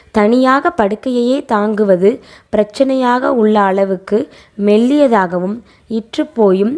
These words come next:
அக்கந்தல் துணி இருந்தது. ஆனால் எவ்விதமாகவோ பாபாவின் லீலையால் மட்டுமே அக்கந்தல் துணி பாபாவின் கன்னத்துடன் பலகையையும் தாங்கவே செய்தது.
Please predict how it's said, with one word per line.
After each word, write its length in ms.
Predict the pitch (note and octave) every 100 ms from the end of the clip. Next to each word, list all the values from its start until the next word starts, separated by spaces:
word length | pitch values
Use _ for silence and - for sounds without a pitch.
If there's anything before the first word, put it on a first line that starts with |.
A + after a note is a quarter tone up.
| -
அக்கந்தல் 580 | C4+ - A#3+ A#3+ C#4+ C#4
துணி 220 | G#3+ A#3
இருந்தது. 440 | A#3+ F#3 F3+ E3+ E3+ - _ _ _ _
ஆனால் 520 | G#3+ A#3+ C#4 C#4+ G#3 C4+ - _ _ _
எவ்விதமாகவோ 920 | A3 A3+ A3+ C#4 D4 D4 C4 C4+ B3 G#3 B3+ - _ A#3+
பாபாவின் 540 | C4 C4+ C#4 C4 A#3
லீலையால் 580 | G3 G#3 A#3 B3+ B3+ A#3+
மட்டுமே 480 | G#3 F#3 - A#3 G#3 A#3+ - _ -
அக்கந்தல் 600 | A#3+ A#3+ A3+ A#3+ C4 B3+
துணி 280 | A3 G3+ C4+ C#4+ - - G3+
பாபாவின் 560 | G#3+ A#3 C4 C4 B3 A3+
கன்னத்துடன் 600 | G3 G#3 G#3+ G#3 C4 G#3+ - - _
பலகையையும் 680 | G3 F#3 G#3 A3 G3+ F#3 A#3+ - -
தாங்கவே 500 | F#3 F#3+ G#3+ G#3+ C#4+
செய்தது. 520 | D#4+ G#3+ F#3+ F#3 E3+